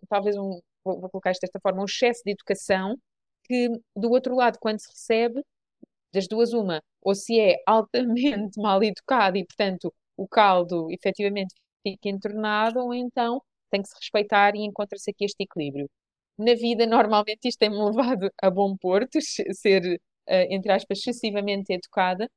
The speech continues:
mas, ehm, e, e gosto muito deste formalismo, porque acho que acaba por ser um auxiliar e, eh, não, e não cria uma barreira, eu, pelo menos eu não sinto isso. Ahm, mas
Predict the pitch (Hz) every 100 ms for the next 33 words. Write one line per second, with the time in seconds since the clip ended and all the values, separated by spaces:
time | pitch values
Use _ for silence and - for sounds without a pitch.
0 | _ _ _ _ _ - 196 208 190 202
1 | 202 - 196 185 190 190 185 190 180 208
2 | 208 196 196 202 180 - - 190 185 185
3 | 180 180 175 - 180 175 _ - 180 _
4 | _ - - 190 180 - - - 190 180
5 | 180 185 185 180 175 - 180 175 175 170
6 | - 226 190 - _ - 170 165 165 180
7 | 175 175 170 170 170 _ - 175 170 165
8 | 165 165 165 196 190 175 170 165 - 151
9 | 151 202 - - 165 170 170 196 190 -
10 | 185 170 - 156 156 - 269 _ _ _
11 | 208 208 208 214 208 214 208 220 220 214
12 | 214 -